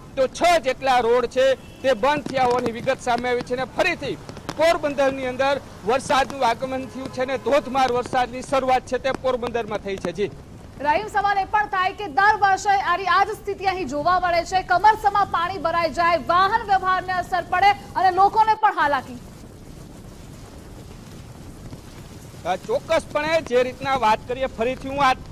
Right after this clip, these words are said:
Speaker 1: આ તરફના દ્રશ્યો બતાવવાના પ્રયાસ કરીશ. જેમ જેમ આપણે આગળ વધશું તેમ તેમ પાણીની, અ, છે, છે તે પણ વધતું જશે. જો આ રોડની વાત કરું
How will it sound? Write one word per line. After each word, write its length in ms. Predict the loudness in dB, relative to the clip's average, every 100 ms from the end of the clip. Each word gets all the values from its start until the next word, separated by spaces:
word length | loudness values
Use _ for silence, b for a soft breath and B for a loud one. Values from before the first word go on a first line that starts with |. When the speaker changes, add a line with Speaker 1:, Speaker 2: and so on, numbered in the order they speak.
| 0
Speaker 1:
આ 140 | 0
તરફના 460 | 2 2 2 0 0
દ્રશ્યો 380 | 0 -2 -2
બતાવવાના 460 | -2 0 2 2 2
પ્રયાસ 340 | 0 2 2 2
કરીશ. 280 | 0 -2 -2
જેમ 200 | 0 0
જેમ 200 | 2 4
આપણે 260 | 2 2 4
આગળ 340 | 4 4 2
વધશું 360 | 2 -2 -8 -6
તેમ 160 | -6
તેમ 200 | -2 -4
પાણીની, 520 | -4 -6 -2 -2 -2
અ, 420 | -6 -10 -10 -6 -6
છે, 420 | -6 -10 -8 -8
છે 340 | -6 0 0
તે 200 | 2 -2
પણ 200 | 0 2
વધતું 280 | 0 0 -4
જશે. 380 | -4 0 2 2
જો 140 | 0
આ 240 | 2 4 4
રોડની 560 | 2 2 2 2 -2
વાત 220 | 2 2 2 -2
કરું 480 | -4 -6 -8 -12